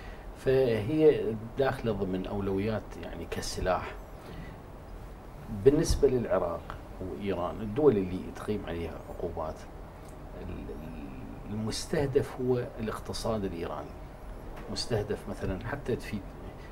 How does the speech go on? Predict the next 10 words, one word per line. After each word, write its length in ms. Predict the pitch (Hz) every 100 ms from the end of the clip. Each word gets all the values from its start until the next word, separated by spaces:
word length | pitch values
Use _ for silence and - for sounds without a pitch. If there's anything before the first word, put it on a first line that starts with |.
| -
في 180 | - -
علاقتها 440 | 104 98 147 -
مع 180 | 110 -
تركيا، 340 | - 123 -
مع 120 | 95 101
هي 260 | 110 110 117
علم 280 | 120 110
جزء 240 | 104 110 98
من 140 | 95
الناتو. 400 | 92 95 87 -